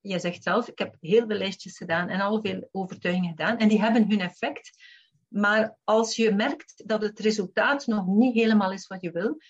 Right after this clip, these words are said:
dan betekent dat je nog iets over het hoofd gezien hebt. En dat je dus inderdaad moet verder zoeken. En dan kom je tot inzicht en dan merk je, "Ah, oké." En dat brengt je weer een stap verder.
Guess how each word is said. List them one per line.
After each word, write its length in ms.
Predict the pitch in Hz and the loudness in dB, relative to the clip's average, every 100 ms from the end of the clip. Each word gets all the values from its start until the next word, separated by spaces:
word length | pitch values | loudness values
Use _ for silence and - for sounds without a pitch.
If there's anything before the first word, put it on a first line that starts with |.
| _ _ | _ _
dan 120 | 190 | -6
betekent 480 | 196 214 226 247 302 - | -4 0 0 0 -4 -2
dat 160 | 233 | 2
je 80 | 233 | 6
nog 120 | 220 | 6
iets 200 | 202 214 | 4 0
over 140 | 202 180 | -4 -6
het 100 | - | -12
hoofd 220 | 165 - | -14 -14
gezien 260 | 165 160 156 | -18 -16 -18
hebt. 320 | 151 _ _ _ _ _ _ _ | -18 _ _ _ _ _ _ _
En 140 | 190 | -4
dat 160 | 190 190 | 0 0
je 60 | 185 | -2
dus 140 | 185 | -2
inderdaad 580 | 185 180 170 165 208 214 | -2 -2 2 2 2 2
moet 180 | 214 - | 0 0
verder 300 | 196 190 202 | -4 -4 -8
zoeken. 340 | - 180 - | -10 -10 -10
En 120 | 180 | -6
dan 140 | 196 214 | -6 0
kom 200 | 233 269 | 4 4
je 100 | 277 | 4
tot 220 | 220 214 | 0 2
inzicht 440 | 208 226 240 262 | 2 4 2 -2
en 120 | - | -4
dan 160 | 202 185 | -2 0
merk 220 | 190 214 | -2 -2
je, 120 | - | -4
"Ah, 220 | - 175 - | -4 -6 -8
oké." 280 | - - - | -14 -14 -14
En 120 | - 196 | -6 -4
dat 100 | 190 | -2
brengt 200 | 202 185 | 0 -2
je 60 | |
weer 180 | 180 185 | -2 -4
een 80 | 180 | -6
stap 320 | - 208 - | -12 -16 -14
verder. 380 | - 160 - | -12 -12 -12